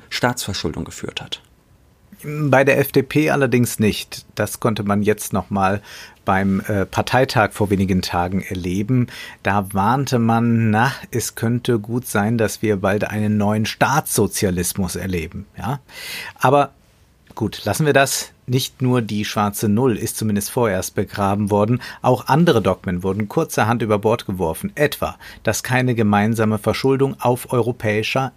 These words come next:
Speaker 2: Ebene stattfinden soll. Nachdem Merkel sich jahrelang gegen die Vorschläge Macrons gewehrt hat,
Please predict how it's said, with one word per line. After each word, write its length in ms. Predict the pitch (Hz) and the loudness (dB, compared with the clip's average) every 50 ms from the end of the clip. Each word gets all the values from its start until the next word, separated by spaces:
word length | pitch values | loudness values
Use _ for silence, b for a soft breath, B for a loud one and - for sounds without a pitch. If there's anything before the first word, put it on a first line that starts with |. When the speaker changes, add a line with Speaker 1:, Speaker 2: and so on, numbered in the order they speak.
| _ - | _ 0
Speaker 2:
Ebene 360 | 175 175 170 165 117 98 87 | 2 2 4 4 2 2 0
stattfinden 600 | - - - 95 - - - 107 95 - - 113 | 0 -2 -4 -4 -4 -4 -4 -4 -4 -4 -4 -4
soll. 320 | 98 110 101 90 80 - - B B B B B B | -2 -2 0 -2 -2 -6 -10 B B B B B B
Nachdem 260 | 113 - - 139 123 | -4 0 2 2 2
Merkel 320 | 123 127 139 139 - 139 120 | 4 4 2 2 0 -2 -2
sich 240 | 127 127 - - - | -2 -4 -4 -4 -2
jahrelang 840 | 143 156 160 160 160 165 160 151 156 151 123 107 104 101 101 98 | 0 0 2 2 2 0 0 0 0 0 2 2 2 2 0 0
gegen 220 | 95 107 107 113 113 | 0 -2 -2 -2 -2
die 120 | 107 107 | -2 -2
Vorschläge 560 | - - 120 120 120 - - 117 110 101 107 | -2 -2 -2 -2 -2 -2 0 0 0 2 2
Macrons 580 | 101 98 95 - - - 110 110 117 113 - - | 0 0 0 -2 -2 -2 0 0 0 -2 -2 -2
gewehrt 560 | - 101 90 101 110 131 139 139 135 - - | -2 -2 0 2 2 2 2 2 0 -4 -8
hat, 320 | - - - - - - | -12 -12 -12 -12 -14 -16